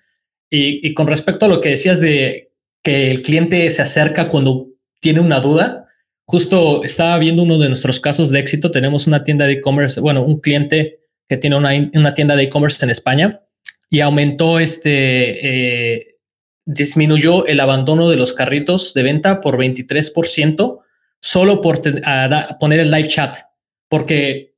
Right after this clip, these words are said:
muchas veces de que, "Oye, no sé si este suéter le va a quedar a mi perrito", y como le contestaba, "Ah, ¿cuál es tu raza?". "Ah, no sé, este, pequinés". "Sí, sí le va a quedar". Entonces, eso ya hacía que el cliente, "Ok,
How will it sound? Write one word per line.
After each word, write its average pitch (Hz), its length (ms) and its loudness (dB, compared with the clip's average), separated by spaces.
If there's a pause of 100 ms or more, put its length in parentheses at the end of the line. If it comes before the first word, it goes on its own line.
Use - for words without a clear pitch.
(180)
muchas 156 300 0
veces 156 220 0
de 143 120 -2
que, 156 100 -2
"Oye, 196 200 4
no 202 120 2
sé 208 140 0
si 208 120 0
este 202 300 0
suéter 185 400 0
le 147 100 2
va 156 80 2
a 160 40 -4
quedar 165 240 0
a 175 60 2
mi 147 120 0
perrito", 143 600 -2 (600)
y 143 100 -4
como 147 220 0
le 139 120 -2
contestaba, 170 560 0
"Ah, 190 220 -2
¿cuál 196 140 2
es 190 100 2
tu 170 100 0
raza?". 151 460 -4 (160)
"Ah, 160 200 0
no 156 120 0
sé, 151 160 -2
este, 127 360 -6
pequinés". - 600 -4 (100)
"Sí, 165 200 2
sí - 140 0
le 170 100 2
va 156 100 2
a 156 40 -6
quedar". 139 380 -2 (260)
Entonces, - 420 -4 (180)
eso 165 240 0
ya 165 120 4
hacía 160 280 0
que 156 100 -2
el 147 80 -2
cliente, 156 300 0
"Ok, 147 160 -4